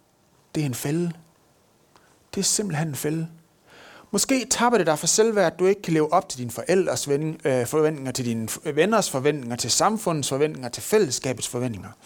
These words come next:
Men han vil sige, "Det er dybt naivt at tro, at jeg kan booste mit selvværd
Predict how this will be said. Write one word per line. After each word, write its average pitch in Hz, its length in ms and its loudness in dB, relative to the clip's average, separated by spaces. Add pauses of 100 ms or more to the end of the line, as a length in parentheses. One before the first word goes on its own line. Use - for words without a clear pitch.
(580)
Men 202 60 2
han 220 100 4
vil 220 80 2
sige, 247 360 2 (280)
"Det 196 200 2
er 196 100 4 (320)
dybt 302 340 2 (120)
naivt 240 580 0 (120)
at 170 80 -2
tro, - 580 0 (100)
at 160 100 2
jeg 160 140 4
kan 143 120 -4
booste 226 440 2
mit 135 160 0
selvværd 196 680 4